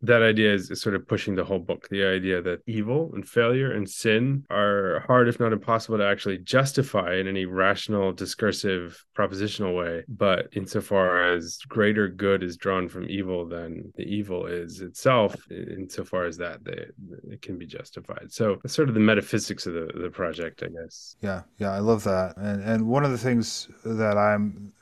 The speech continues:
Speaker 2: really interested in, uh, with literature is the way in which, you know, literature itself is an ordering. It's a building. It's organizing, putting things together. But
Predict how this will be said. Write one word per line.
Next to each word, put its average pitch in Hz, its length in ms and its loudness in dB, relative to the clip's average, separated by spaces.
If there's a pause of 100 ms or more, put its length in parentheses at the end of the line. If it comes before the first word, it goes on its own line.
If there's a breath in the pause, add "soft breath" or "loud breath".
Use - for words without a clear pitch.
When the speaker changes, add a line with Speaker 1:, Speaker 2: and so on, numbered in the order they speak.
Speaker 2:
really 113 260 4
interested - 440 -8
in, 98 440 -2
uh, 101 240 6
with 123 220 4
literature 98 800 2
is 95 400 -4
the 107 120 -2
way 98 460 0
in 95 240 -6
which, - 640 -4
you 127 100 4
know, 113 80 6
literature 127 520 4
itself 117 520 6
is 131 120 4
an 143 80 6
ordering. 104 560 4
It's - 140 0
a 117 40 2
building. 110 480 6
It's - 320 -8
organizing, 101 640 2
putting 107 220 -4
things 98 300 -4
together. 101 720 0
But 104 280 4